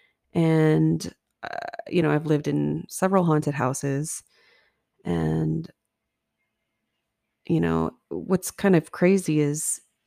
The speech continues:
you know, as a Christian, I did not fully understand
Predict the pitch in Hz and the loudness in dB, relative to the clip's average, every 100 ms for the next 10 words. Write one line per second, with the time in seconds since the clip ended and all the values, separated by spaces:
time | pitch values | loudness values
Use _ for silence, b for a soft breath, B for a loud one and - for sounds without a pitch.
0 | _ 175 160 156 151 - - _ _ _ | _ -2 0 0 0 -4 -10 _ _ _
1 | _ _ _ _ 170 165 160 - 208 214 | _ _ _ _ 0 2 0 -4 -2 -2
2 | - 180 165 170 151 156 220 214 180 202 | 0 0 0 0 -2 0 0 0 -2 -4
3 | - - 180 170 - 170 170 170 - - | -6 -6 -2 -2 0 -2 0 -2 -4 -2
4 | 156 170 185 196 202 | 0 2 0 -2 -6